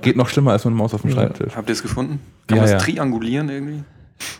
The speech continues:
Speaker 1: Na, das waren da so, so Server-Dinger, die halt im Serverschrank drin hängen, ne? Das ist schwierig dann.
Speaker 3: Hm.
Speaker 1: Aber, aber das muss ich Apple ankreiden. Es ist, für jeden Mist haben die ein Support-Dokument auf ihrem Server, aber hier für Dinge liegen auf deiner Maus gibt's nix. <laughs>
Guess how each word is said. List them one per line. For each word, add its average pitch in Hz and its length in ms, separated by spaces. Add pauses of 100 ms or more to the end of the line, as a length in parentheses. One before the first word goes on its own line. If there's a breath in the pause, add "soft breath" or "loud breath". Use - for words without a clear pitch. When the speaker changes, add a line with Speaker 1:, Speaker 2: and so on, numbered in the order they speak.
Speaker 1:
Na, 113 220
das 104 140
waren 107 100
da 101 60
so, 98 360
so 98 180
Server-Dinger, 101 880
die 98 120
halt 95 80
im 98 80
Serverschrank 110 480
drin 98 220
hängen, 98 220
ne? 98 60
Das 101 140
ist - 80
schwierig 110 440
dann. 107 200 (160)
Speaker 3:
Hm. 95 160
Speaker 1:
Aber, - 160 (920 loud breath)
aber 117 80
das 135 100
muss 185 100
ich 143 140
Apple - 260
ankreiden. 95 560
Es - 140
ist, - 200
für 131 120
jeden 127 360
Mist - 320
haben 139 120
die 131 60
ein 123 60
Support-Dokument 104 840
auf - 140
ihrem 98 140
Server, 107 360
aber 107 180
hier 139 260
für 117 200
Dinge 127 320
liegen 131 200
auf 120 100
deiner 104 200
Maus 120 320
gibt's - 200
nix. - 380
<laughs> - 640